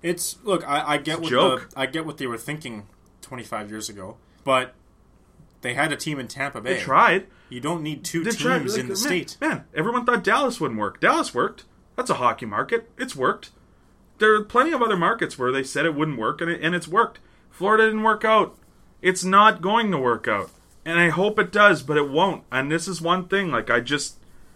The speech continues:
Speaker 2: like, it's not gonna work out. And until they move, I'm, I don't think I can ever really get behind that team,
Speaker 1: I'm telling you right
Speaker 2: to be
Speaker 1: now,
Speaker 2: honest with you.
Speaker 1: Joe
Speaker 2: Even with
Speaker 1: Quenneville,
Speaker 2: Joe Quenneville.
Speaker 1: Joe Quenneville joined this, joined this team because he knows what's coming down the pipeline. In three seasons, the Florida Panthers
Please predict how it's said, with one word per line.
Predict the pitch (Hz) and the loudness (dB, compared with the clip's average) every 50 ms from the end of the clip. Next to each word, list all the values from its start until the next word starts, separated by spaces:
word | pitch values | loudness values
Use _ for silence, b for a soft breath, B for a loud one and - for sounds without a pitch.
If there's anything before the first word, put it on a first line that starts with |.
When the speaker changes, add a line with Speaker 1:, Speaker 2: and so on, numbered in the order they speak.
| b b b b _ _ _ - - - - - - - | b b b b _ _ _ -20 -20 -20 -20 -20 -16 -6
Speaker 2:
like, | 104 139 143 147 170 | -2 0 0 2 0
it's | 160 160 - | -2 -2 0
not | 156 160 185 233 247 247 | 2 4 6 4 4 4
gonna | 240 240 | 0 2
work | 220 220 220 214 - | 4 2 2 4 4
out. | 185 202 185 - - - _ - - | 4 4 4 2 -2 -10 _ -14 -6
And | 127 131 139 | -2 0 0
until | 147 143 135 - 165 190 214 214 | 0 0 0 0 2 2 4 4
they | 214 202 | 2 2
move, | 175 165 185 196 180 139 127 117 | 2 4 4 4 4 4 2 0
I'm, | 117 120 120 120 123 127 127 - | 2 2 0 0 -2 -6 -6 -4
I | 120 139 | -2 -2
don't | 165 185 170 - | -2 -2 -4 -6
think | 196 180 - | -6 -2 -2
I | 175 | -4
can | 156 151 131 - | -4 -4 -6 0
ever | 117 139 156 156 | 0 2 2 2
really | 135 135 131 123 117 | 0 0 -2 -2 0
get | 120 123 123 | -2 -2 0
behind | - 104 104 113 117 107 104 | -2 -2 -2 -2 -4 -4 -6
that | 98 90 - | -8 -10 -12
team, | - 104 101 98 95 - _ _ - | -12 -12 -12 -12 -14 -16 _ _ -20
Speaker 1:
I'm | 110 | -18
telling | 110 - 127 120 120 | -12 -12 -10 -10 -8
you | 110 | -8
right | 110 113 | -6 -4
Speaker 2:
to | 113 | -4
be | 113 | -2
Speaker 1:
now, | 113 110 | -2 -2
Speaker 2:
honest | 107 107 101 - - | -2 -4 -6 -8 -12
with | 101 98 95 | -16 -16 -16
you. | - - _ _ _ - | -20 -20 _ _ _ -12
Speaker 1:
Joe | - 131 123 139 | -6 -4 2 2
Speaker 2:
Even | 156 170 185 170 | 4 4 4 2
with | 156 143 | 2 2
Speaker 1:
Quenneville, | 147 | 2
Speaker 2:
Joe | 147 135 135 127 | 2 2 2 0
Quenneville. | - 131 120 123 123 104 - - _ _ _ - - - _ | 0 -2 -2 -2 -4 -8 -12 -14 _ _ _ -20 -20 -18 _
Speaker 1:
Joe | - 135 127 123 | -8 -6 -6 -6
Quenneville | - - 135 135 139 147 143 123 | -6 -8 -8 -8 -6 -8 -8 -8
joined | 127 127 131 131 | -8 -10 -10 -8
this, | 127 123 - - _ _ - | -8 -10 -10 -10 _ _ -16
joined | - 127 127 135 135 | -12 -10 -10 -8 -8
this | 135 127 - | -8 -10 -10
team | - 139 135 131 117 107 | -10 -10 -10 -10 -10 -10
because | 107 104 - 120 107 - | -12 -12 -12 -12 -12 -10
he | 127 123 | -10 -8
knows | 127 131 139 131 113 107 - - | -6 -6 -6 -6 -6 -8 -10 -12
what's | 107 - | -12 -14
coming | - - 117 117 | -14 -12 -12 -10
down | 113 110 | -10 -12
the | 107 | -12
pipeline. | 104 - 120 127 123 - 107 101 98 95 - b b b b b b | -12 -10 -10 -10 -10 -12 -14 -14 -16 -18 -20 b b b b b b
In | 110 107 95 | -16 -16 -16
three | - - - 127 123 | -14 -10 -8 -8 -6
seasons, | 123 - 143 139 143 - 113 104 95 - | -6 -6 -6 -6 -6 -8 -10 -12 -16 -16
the | - | -16
Florida | - - 123 113 113 110 | -14 -12 -12 -12 -12 -10
Panthers | - 127 131 135 131 - 104 98 95 - - | -6 -6 -6 -6 -6 -8 -12 -12 -12 -12 -14